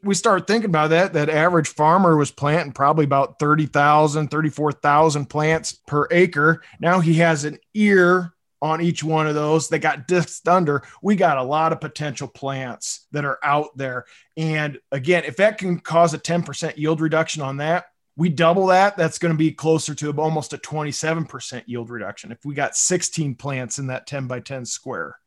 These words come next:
We can clean up a lot of this volunteer corn with these herbicides post-emergence, and it looks like we did a great job at the end of the year. But if we allow those plants to compete with our soybeans all the way up till we eliminate 'em,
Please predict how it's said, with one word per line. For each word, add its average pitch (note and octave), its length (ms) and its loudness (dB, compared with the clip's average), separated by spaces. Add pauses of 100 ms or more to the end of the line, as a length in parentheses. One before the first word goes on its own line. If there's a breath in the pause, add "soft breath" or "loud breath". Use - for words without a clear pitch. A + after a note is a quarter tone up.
(160)
We A#3+ 140 -2
can A#3 180 -2
clean G#3 460 2
up A3+ 220 2
a - 20 -2
lot G3 220 2
of A#3 60 2
this F3+ 100 -4
volunteer G3+ 500 0
corn G#3+ 640 -2 (320 soft breath)
with E3+ 500 0
these F3+ 320 2
herbicides G#3 920 2
post-emergence, F#3 1120 0 (260)
and F#3+ 120 4
it F#3 100 4
looks G3+ 240 4
like G3 160 4
we G3 100 0
did F3+ 140 4
a D#3+ 60 2
great D3 400 0
job F#3+ 480 2
at B3 100 4
the A#3 140 -2
end B3 160 0
of B3+ 80 -6
the A#3+ 80 -6
year. A#3+ 500 -6 (240)
But F#3+ 140 4
if F3 160 0
we B3 220 2
allow G#3 380 4
those F3+ 240 0
plants F#3+ 540 -8
to - 100 -14
compete G3 460 -4
with F3 160 -10
our C#3+ 80 -2
soybeans C#3 1040 -2 (180)
all F3+ 280 4
the G3 60 6
way F#3+ 140 6
up F#3+ 140 4
till F#3 140 2
we F3 180 6
eliminate D#3+ 640 2
'em, C3+ 220 -2